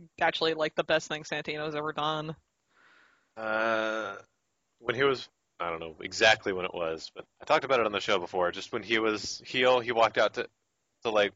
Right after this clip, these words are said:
Speaker 2: he's cutting a promo, then walked down to the announce table, then grabbed Lawler's Subway sandwich and says,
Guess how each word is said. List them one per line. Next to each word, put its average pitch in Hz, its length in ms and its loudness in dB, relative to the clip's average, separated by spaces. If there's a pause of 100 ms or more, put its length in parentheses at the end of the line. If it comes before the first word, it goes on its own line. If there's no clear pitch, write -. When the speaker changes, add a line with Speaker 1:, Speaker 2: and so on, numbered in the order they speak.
Speaker 2:
he's 123 160 -6
cutting 123 240 2
a 113 80 -8
promo, 107 360 2 (480)
then 104 100 -2
walked 110 260 2
down 104 140 0
to 101 60 -2
the 95 160 2
announce 101 320 0
table, 104 440 0 (520)
then 107 140 2
grabbed 113 260 4
Lawler's 113 340 6
Subway 113 380 2
sandwich 107 360 0
and - 100 -18
says, 110 220 2